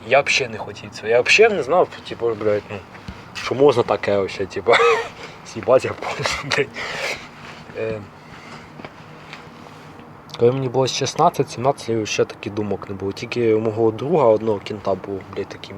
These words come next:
думки. І він, тип, ну, я, типу, подавив, і я місце з ним, типу, в'їбав. Ну, е, за бугор, блядь. О. Не знаю,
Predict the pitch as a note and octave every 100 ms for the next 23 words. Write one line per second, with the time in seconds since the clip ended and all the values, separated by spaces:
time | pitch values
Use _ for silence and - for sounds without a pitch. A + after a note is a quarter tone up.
0 | F#2+ G#2 G2 G2 F#2+ - - - - -
1 | - B2 A#2+ A2 - - - - A3+ F3
2 | D3+ D3 C#3+ - C3+ C3 B2+ F#3+ - -
3 | - - - - C#3 C#3 C#3 C3+ A#2 C3
4 | A2 A2 G2+ - G#2+ G2+ G2 G2 F#2+ -
5 | - - - - - - - - - G#2+
6 | - - - - A2 G#2+ G#2+ G#2+ A2+ A2
7 | A2+ A2 F#2+ G2 F#2+ - - - - -
8 | - - - - - - - - - -
9 | - - - - - - - - - -
10 | G2+ F#2 - - - - - - - -
11 | - - - - - - - - - A2+
12 | A#2+ A#2 A2